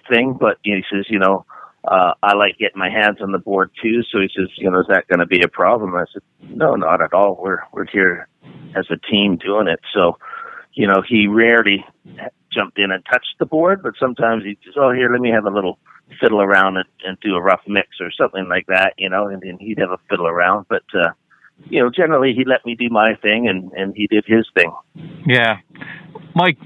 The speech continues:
Speaker 2: now the last day you wrapped up recording, you, you talked about the first day, you had all the group hugs and you were talking, you know, for about half an hour, laughing and joking and stuff. Tell me about the last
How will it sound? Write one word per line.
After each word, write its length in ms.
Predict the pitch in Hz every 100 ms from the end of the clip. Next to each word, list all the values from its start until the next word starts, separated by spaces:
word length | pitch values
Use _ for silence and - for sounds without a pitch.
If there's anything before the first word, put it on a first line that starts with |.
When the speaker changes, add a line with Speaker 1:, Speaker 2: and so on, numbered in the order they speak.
| -
Speaker 2:
now 160 | 156
the 120 | 151
last 300 | 160 190 185 -
day 300 | 165 151 110 -
you 140 | 117
wrapped 280 | 110 127 -
up 220 | 123 -
recording, 560 | 107 - 113 110 98 92 -
you, 100 | -
you 160 | 131 120
talked 300 | 139 143 139
about 160 | 123
the 80 | 113 -
first 300 | 123 120 -
day, 160 | 107
you 60 | 98
had 100 | 104
all 180 | 104 104
the 60 |
group 280 | 92 107 104
hugs 300 | 107 101 90
and 60 | 107
you 40 | 101
were 120 | 92
talking, 500 | 113 101 - 95 95 - - - - -
you 80 | 110
know, 120 | 101 -
for 80 | 104
about 220 | 98 95
half 240 | 104 104
an 140 | - 104
hour, 340 | 107 104 101
laughing 340 | 98 104 - 101
and 120 | 101
joking 360 | 104 101 -
and 120 | 104 98
stuff. 260 | - 101 - - - - - _ _ -
Tell 160 | 170 185
me 100 | 175
about 240 | 165 151
the 80 | 151
last 360 | 143 135 135